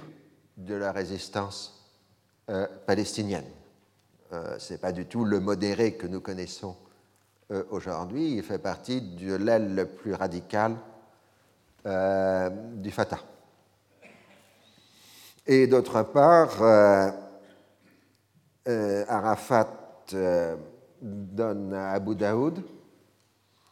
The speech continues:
euh, qui était jusque-là le chef des services de renseignement du Fatah, la mission d'organiser des milices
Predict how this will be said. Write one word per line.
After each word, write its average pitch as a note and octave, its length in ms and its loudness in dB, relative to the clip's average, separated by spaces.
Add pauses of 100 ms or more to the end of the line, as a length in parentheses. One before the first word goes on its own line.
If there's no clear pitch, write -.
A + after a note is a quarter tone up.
(420)
euh, F#2+ 760 -2
qui A2 180 -12
était G#2 200 -6
jusque-là G2+ 460 -4
le F2+ 140 -4
chef G2 440 -4
des F2+ 100 -10
services F#2 420 -6
de F#2 80 -2
renseignement F#2 800 -6 (420)
du G2+ 200 -10
Fatah, B2+ 720 -4 (720)
la G2 320 0
mission A2+ 640 0
d'organiser A2 760 -2
des G#2+ 200 -4
milices A#2+ 600 -4